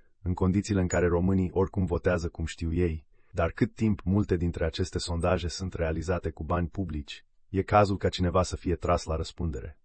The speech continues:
Nu e firesc ca o astfel de anchetă să fie denaturată, dar uite că asta se întâmplă. Avem institute, avem organizații care doar cu asta se ocupă, cu sondat opinia publică.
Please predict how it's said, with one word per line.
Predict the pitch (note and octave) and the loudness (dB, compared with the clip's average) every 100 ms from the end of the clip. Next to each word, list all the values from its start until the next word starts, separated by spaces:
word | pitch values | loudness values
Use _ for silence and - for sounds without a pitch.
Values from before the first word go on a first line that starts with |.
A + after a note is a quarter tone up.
| _ | _
Nu | G#2+ C3+ | 6 8
e | |
firesc | C3 A#2 A2+ A2 | 8 8 8 8
ca | - | 6
o | F#2+ | 8
astfel | F#2+ - F#2 | 8 4 2
de | F2+ | 2
anchetă | E2+ G2+ F#2+ | 2 0 -2
să | F2 | -6
fie | E2+ F#2 | -2 -2
denaturată, | E2 F2 E2+ F2+ G2 F#2+ E2+ - _ _ _ | 2 0 0 2 2 2 -4 -14 _ _ _
dar | F#2+ | 2
uite | A#2+ C3 | 2 2
că | A#2 | 4
asta | A2+ G#2+ | 2 2
se | - | -2
întâmplă. | G2 B2 A2 D#2+ - - - _ _ - _ | -2 -2 -4 -8 -12 -20 -20 _ _ -20 _
Avem | - G2 G2+ | 0 2 4
institute, | F#2+ - F2 A2 D#2+ | 2 -2 -4 -2 -2
avem | D#2+ G2 | 0 4
organizații | G2 G2 F#2+ F2 G2 - | 4 4 2 4 2 2
care | F#2+ F#2 | 0 0
doar | F2 F#2+ | 4 4
cu | - G2+ | 6 6
asta | A2 - | 6 4
se | - F#2 | 0 -4
ocupă, | - G#2 - | -6 -8 -6
cu | C#2+ - | -8 -8
sondat | - F2 F2+ F2+ | -6 0 0 0
opinia | E2 F2+ E2+ | -4 -2 -2
publică. | - G2 D#2 - D2+ | -4 -8 -8 -10 -14